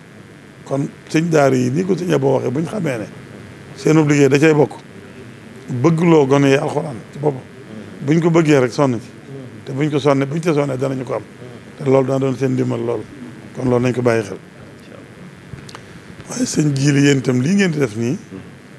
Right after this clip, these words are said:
te xam ne liggéeyal Sëriñ Tuubaa ci alxuraan rek ngeen ci jublu,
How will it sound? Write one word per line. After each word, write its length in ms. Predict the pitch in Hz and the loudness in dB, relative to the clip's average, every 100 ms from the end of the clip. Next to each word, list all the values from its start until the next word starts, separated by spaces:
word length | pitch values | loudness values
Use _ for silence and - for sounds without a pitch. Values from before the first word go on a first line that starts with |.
| - - | -20 -12
te 80 | 127 | -8
xam 300 | 117 160 151 | -2 2 4
ne 100 | 123 101 - - - - - - - - - - | 2 -2 -12 -20 -20 -20 -20 -20 -18 -18 -12 -4
liggéeyal 280 | 139 156 135 | 2 2 2
Sëriñ 240 | 139 143 | 2 0
Tuubaa 260 | 135 135 123 | 0 2 2
ci 100 | - | 0
alxuraan 420 | 143 - 127 113 | -4 -2 -2 -2
rek 220 | 139 - 147 | -6 -10 -8
ngeen 220 | 139 127 | -4 -4
ci 100 | - | -4
jublu, 240 | 127 113 | -6 -6